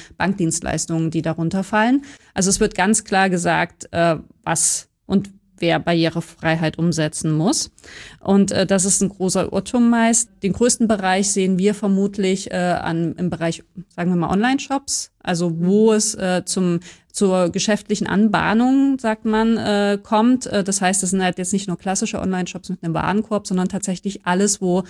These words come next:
geschäftliche Anbahnungen sind, wie zum Beispiel auch Versicherungen, Mieten, ähm, Verkauf von Workshops, wenn man drunter fällt. Es gibt ein paar Ausnahmen, für Kleinstunternehmen zum Beispiel, aber grundsätzlich ist das das Thema.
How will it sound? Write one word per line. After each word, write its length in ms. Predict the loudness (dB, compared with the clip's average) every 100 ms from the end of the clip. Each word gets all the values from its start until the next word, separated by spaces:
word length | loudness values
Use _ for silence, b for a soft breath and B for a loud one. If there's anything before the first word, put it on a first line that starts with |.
| B B B
geschäftliche 720 | -2 0 0 -4 -4 -6 -2
Anbahnungen 380 | 0 0 0 0
sind, 200 | 0 0
wie 60 | 0
zum 140 | -2
Beispiel 260 | -4 -2 -2
auch 200 | -2 -4 b b
Versicherungen, 720 | 2 2 2 0 0 2 2
Mieten, 720 | 4 2 2 2 4 2 0
ähm, 540 | 0 2 2 0 0 -4 -6
Verkauf 340 | -2 0 2
von 160 | 2 4
Workshops, 640 | 2 0 -4 -4 -6 -4
wenn 120 | -2 0
man 160 | 0
drunter 380 | 0 -2 -2 -2
fällt. 220 | -2 -4
Es 100 | -4
gibt 180 | -6 -4
ein 60 | -2
paar 160 | 0
Ausnahmen, 420 | -2 0 0 0 -4 -10 _
für 180 | -6 -4
Kleinstunternehmen 840 | 0 0 0 -2 2 4 4 4
zum 160 | 2 2
Beispiel, 520 | 2 0 0 0 0 B B B
aber 200 | -2 0
grundsätzlich 580 | 2 0 2 0 -2 -4
ist 180 | -4 -4
das 140 | -6
das 180 | -6 -8
Thema. 380 | -4 -4 -4